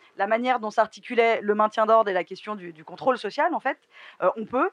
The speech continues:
imaginer réussir à faire interdire ces armes, euh,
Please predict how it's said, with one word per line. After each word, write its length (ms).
imaginer 560
réussir 500
à 80
faire 340
interdire 580
ces 240
armes, 300
euh, 340